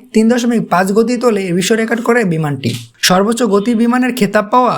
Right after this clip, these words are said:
বিমানটি হলো এসআর সেভেন্টি ওয়ান বা ব্ল্যাকবার্ড। এই বিমানটির অন্যতম বৈশিষ্ট্য ছিল উচ্চ গতি ও নিয়ন্ত্রণ কৌশল। এই জন্য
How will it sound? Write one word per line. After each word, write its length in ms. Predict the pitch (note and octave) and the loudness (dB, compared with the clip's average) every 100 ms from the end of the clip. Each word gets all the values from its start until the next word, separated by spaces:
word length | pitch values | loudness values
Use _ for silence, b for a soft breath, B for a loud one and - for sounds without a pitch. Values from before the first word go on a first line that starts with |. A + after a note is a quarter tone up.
| C#3 | -2
বিমানটি 360 | D#3+ G3+ A3+ B3 | -2 0 0 2
হলো 200 | A#3+ A3+ | 0 0
এসআর 280 | D#3 E3+ A#3+ A#3 | -2 -2 -2 0
সেভেন্টি 320 | G#3+ G#3 G3+ | 0 2 0
ওয়ান 200 | E3 F#3 A#3 F3 | -2 -2 -2 0
বা 80 | F#3+ | 0
ব্ল্যাকবার্ড। 480 | E3+ D3+ C3 B2+ B2 - | 0 -2 -2 -4 -6 -4
এই 140 | - G3+ | 2 2
বিমানটির 420 | G#3 A3+ B3 C4+ F3+ | 2 0 -2 -4 -2
অন্যতম 300 | G3 G#3+ A#3+ | -2 0 0
বৈশিষ্ট্য 380 | G3 G3+ - - A#3+ | 0 -2 -2 -2 0
ছিল 140 | A#3+ F#3+ A#3 - | 0 -2 -6 -2
উচ্চ 220 | G3+ G3+ | -2 0
গতি 320 | B3+ A#3 A#3 B3+ | 2 2 0 -4
ও 60 | F3 E3+ | -2 0
নিয়ন্ত্রণ 420 | F3+ G#3 A3 G#3 | 0 0 0 0
কৌশল। 380 | D#3 D3 - B2+ C#3 - - | 0 -2 -2 -6 -8 -14 -2
এই 160 | G3 G#3+ | 4 4
জন্য 220 | B3 B3 | 4 0